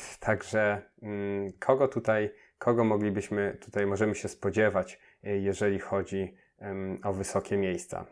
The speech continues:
Więc może na początku po-, po-, popatrzmy na faworytów etapów, a potem pomyślmy, co, jaki może mieć tutaj wpływ na, mm, wyniki w turze,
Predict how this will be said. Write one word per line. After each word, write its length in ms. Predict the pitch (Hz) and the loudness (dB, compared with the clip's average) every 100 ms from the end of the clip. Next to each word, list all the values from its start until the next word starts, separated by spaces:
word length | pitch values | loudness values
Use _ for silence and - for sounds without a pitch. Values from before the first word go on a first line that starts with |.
| - | -8
Więc 160 | 101 | -4
może 200 | 117 107 | 0 2
na 80 | 104 | 0
początku 440 | 101 104 113 - 101 | 0 0 0 -2 -6
po-, 120 | 82 | -4
po-, 280 | - 101 95 | 2 2 4
popatrzmy 460 | 104 104 - 104 | 2 2 0 -2
na 220 | 98 92 | -2 -2
faworytów 540 | 87 98 101 101 101 101 | -2 0 2 2 2 -2
etapów, 480 | 98 135 120 117 - - - - | 4 4 4 -2 -4 -20 -20 -4
a 100 | 107 | 0
potem 360 | 107 117 113 101 | 2 2 2 0
pomyślmy, 760 | 107 107 101 - 101 98 95 - | 0 2 0 0 0 0 -2 -8
co, 280 | - 113 120 | 2 4 6
jaki 320 | 110 113 110 | 4 2 2
może 240 | 104 98 | 2 2
mieć 200 | 98 92 | 0 -2
tutaj 260 | - 98 98 | -4 0 0
wpływ 580 | - - 107 113 113 - - _ | 0 0 4 4 2 -12 -20 _
na, 420 | 104 101 98 95 95 92 - | -6 -2 0 2 0 -4 -8
mm, 260 | 107 98 92 | -6 -6 -2
wyniki 440 | 101 107 110 - | 2 2 0 -4
w 100 | - | -8
turze, 480 | - 107 101 104 | -2 0 2 2